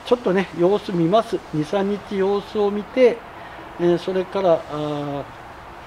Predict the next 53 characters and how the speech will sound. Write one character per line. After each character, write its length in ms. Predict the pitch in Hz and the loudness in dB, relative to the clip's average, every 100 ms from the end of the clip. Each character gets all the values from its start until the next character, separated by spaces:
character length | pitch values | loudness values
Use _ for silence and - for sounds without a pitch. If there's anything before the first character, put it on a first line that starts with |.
| - | -6
ー、 80 | 160 | -4
移 40 | |
動 200 | 147 139 | 0 2
を 100 | 180 | 2
し 80 | 196 | 2
た 80 | 190 | 0
い 60 | 170 | 2
と 80 | |
思 100 | 160 160 | 4 2
い 40 | |
ま 100 | 147 | 0
す。 100 | 165 - 208 | -4 -2 4
で、 160 | 220 | 4
田 160 | 226 262 | 4 0
ん 80 | 269 | 4
ぼ 100 | 311 | 6
の 100 | 311 | 6
方 140 | 339 | 6
は 100 | 185 | 6
ね、 220 | 202 190 - | 4 0 -4
ま 120 | 180 170 | 2 2
あ、 60 | |
こ 140 | - 196 | 4 0
れ 60 | |
か 160 | 202 214 | 2 4
ら、 180 | 202 - | 4 4
あ 80 | 170 | 2
ー、 320 | 180 180 160 - - - - - - | 4 4 2 -2 -16 -18 -18 -8 -2
田 100 | 196 | 0
ん 100 | 185 | 2
ぼ 140 | 185 | 4
へ 60 | 175 | 2
行 100 | 175 | 0
っ 20 | |
て 280 | - 226 175 | 4 6 8
水 360 | 175 170 170 | 6 4 2
入 120 | 180 | 4
れ 140 | 160 170 | 4 6
を 200 | 214 170 | 6 4
や 240 | 160 156 - - - - - - - | 4 2 -2 -18 -20 -20 -20 -18 -8
り 140 | 151 175 | -4 -4
た 200 | - 175 | 2 2
い 80 | 151 | 2
と 280 | - 240 | 4 6
思 320 | 190 147 165 160 | 6 4 4 4
い 100 | 151 | 4
ま 140 | 165 | 2
す。 220 | - - - - - - - - | -2 -14 -18 -18 -18 -18 -18 -6
え、 100 | 170 - - | -6 -6 -6
以 80 | 160 | 0
上 180 | 170 160 | 4 6
で 340 | 165 170 165 | 8 8 4
す。 240 | 160 - | 0 -10